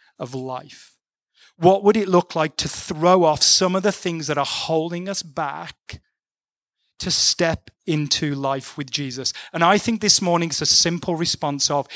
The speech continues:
"He's calling you." What will your response be to that? N T Wright, when writing about this story, says this, "For Bartimaeus to ask for his sight would mean not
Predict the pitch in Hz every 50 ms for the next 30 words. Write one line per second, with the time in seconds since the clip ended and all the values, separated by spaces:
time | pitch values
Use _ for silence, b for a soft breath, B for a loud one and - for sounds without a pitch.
0 | B B - - - 175 170 - - - - - 170 165 165 170 170 175 185 185
1 | 180 165 180 196 196 208 233 240 - _ _ _ _ b b b b 160 151 151
2 | 156 156 - 165 151 139 143 139 135 131 131 123 - - - 131 123 120 123 -
3 | - - 139 127 127 127 113 _ _ _ _ - - 139 120 139 131 127 131 -
4 | _ _ _ _ _ _ _ _ b b b b b b 175 180 - - 196 165
5 | 170 165 165 175 180 185 190 160 151 151 151 147 151 156 160 156 156 156 156 151
6 | 147 160 143 - - - - 147 139 135 139 143 - - 147 139 123 - - -
7 | 139 143 147 139 - - - - - - _ _ _ _ _ _ _ _ _ _
8 | _ _ _ _ _ _ _ _ _ _ _ _ _ - - _ _ _ _ _
9 | _ _ _ _ _ _ _ _ _ _ _ _ _ _ _ _ _ _ _ -
10 | - 196 180 139 - 170 170 196 196 - - 220 196 175 160 160 156 151 143 -
11 | - - - - - - - _ _ _ _ _ _ _ _ _ _ _ _ _
12 | _ - 185 180 - 165 156 147 - - - - - 170 135 120 160 147 - -
13 | - - 139 131 139 139 - - _ - - - _ _ _ _ _ _ _ _
14 | _ b b b b b b 170 175 156 165 170 175 170 175 180 175 180 170 160
15 | 165 -